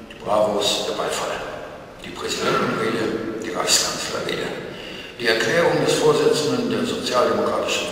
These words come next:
Fraktion, die Zusammenfassung aller Vorlagen. Erste, zweite, dritte Beratung ineinander übergehend.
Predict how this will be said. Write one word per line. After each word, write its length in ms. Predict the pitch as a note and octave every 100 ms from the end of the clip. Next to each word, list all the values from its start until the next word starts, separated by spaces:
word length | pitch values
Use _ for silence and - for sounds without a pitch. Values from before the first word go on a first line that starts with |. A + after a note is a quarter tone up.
| -
Fraktion, 680 | - - D3 D3 D3 C#3+ - - - - - -
die 80 |
Zusammenfassung 840 | - - A#2+ A#2+ A#2+ B2 - - -
aller 200 | - -
Vorlagen. 580 | - - - - - - - - - - - - - - -
Erste, 400 | D3+ - - -
zweite, 380 | - - A#2+ -
dritte 340 | - - -
Beratung 680 | - G#2 A#2 A#2+ A2 A2 A2+ A2 G#2+ - -
ineinander 560 | A2 G2 - F2+ -
übergehend. 640 | - - - - - -